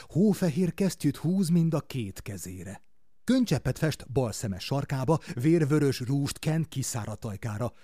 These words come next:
Felveszi az elnyűtt, csíkos atlétát, mellére tűz egy piros bokrétát. Felteszi idétlen kerek kalapját, a tükörben megnézi groteszk alakját. Kivillantja fogát, hamisan nevetve, és úgy tesz, mintha előtte üvegfal lenne.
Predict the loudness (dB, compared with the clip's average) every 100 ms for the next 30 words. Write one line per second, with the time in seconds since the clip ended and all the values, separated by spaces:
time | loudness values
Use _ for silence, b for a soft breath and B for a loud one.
0 | b b -6 -4 -2 0 0 0 2 0
1 | 2 0 -2 -2 0 0 -2 -2 2 2
2 | 2 0 -2 b b b 0 2 2 2
3 | 0 0 2 0 -2 -6 -8 -8 -8 0
4 | 0 0 -4 -6 -6 -6 -8 -6 -8 -8
5 | -10 -16 -20 -20 -20 -20 -20 -20 -20 -6
6 | -2 0 0 0 -2 0 0 0 -2 -2
7 | -4 -4 -6 -4 -4 -2 -4 -2 -6 -10
8 | -10 -6 -4 -4 -2 -2 0 0 0 0
9 | -2 0 0 -2 -4 -6 -6 -6 -6 -6
10 | -8 -12 -20 -20 -20 -6 -2 2 2 2
11 | 0 0 0 0 -4 -6 -8 -4 0 0
12 | 0 0 0 0 0 2 2 2 0 0
13 | 0 -2 -2 -4 -6 -6 0 2 2 0
14 | -2 0 -2 -2 -4 -4 -4 -2 -2 -2
15 | -4